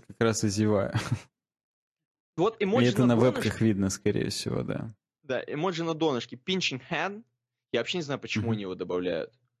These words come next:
Speaker 2: Типа
Speaker 1: В смысле? Это пинчинг, это типа уменьшать, увеличивать на планшете.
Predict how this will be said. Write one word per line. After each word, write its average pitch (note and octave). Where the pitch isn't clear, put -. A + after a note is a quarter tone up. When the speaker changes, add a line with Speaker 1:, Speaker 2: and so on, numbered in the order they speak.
Speaker 2:
Типа A#2
Speaker 1:
В A2
смысле? A2+
Это G#2
пинчинг, C3
это G#2+
типа -
уменьшать, A#2
увеличивать G#2+
на G2
планшете. G2+